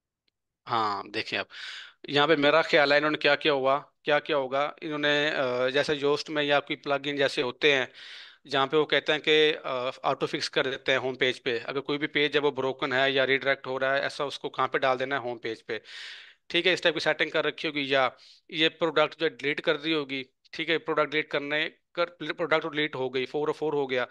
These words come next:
लेकिन उन्होंने क्या किया, इस पेज को रीडायरेक्ट करवा दिया है होम पेज पे, ठीक है। लेकिन जहाँ पे इसका इंटरनल लिंक लगा हुआ था वहाँ पे इन्होंने रिमूव नहीं किया, ठीक है। तो,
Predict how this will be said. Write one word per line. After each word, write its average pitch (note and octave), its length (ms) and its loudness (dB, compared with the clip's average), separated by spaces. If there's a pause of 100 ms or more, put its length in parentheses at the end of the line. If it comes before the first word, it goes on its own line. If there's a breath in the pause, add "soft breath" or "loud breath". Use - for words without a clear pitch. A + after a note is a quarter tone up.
(420 loud breath)
लेकिन D3 280 2
उन्होंने E3 220 -2
क्या D#3 200 2
किया, D#3 160 2
इस D3+ 80 -2
पेज D#3 220 -2
को D#3+ 80 -6
रीडायरेक्ट D3+ 400 -2
करवा C#3 240 0
दिया D3 240 0
है D3 60 -8
होम C3 200 -4
पेज A#2+ 260 -4
पे, G#2+ 200 -6 (500 loud breath)
ठीक E3+ 180 0
है। F3 60 4
लेकिन D#3+ 440 2
जहाँ D3 220 0
पे D#3+ 120 -2
इसका D#3+ 220 -2
इंटरनल D#3 320 -2
लिंक D#3 120 -2
लगा C3+ 260 0
हुआ D3+ 200 4
था C#3 140 -2
वहाँ C3+ 220 -2
पे D3+ 160 -6
इन्होंने C#3+ 260 -4
रिमूव C3 420 -4
नहीं C3 200 -4
किया, A2 340 -8 (480)
ठीक F3 180 -4
है। G3 160 -2 (460 loud breath)
तो, D#3 520 2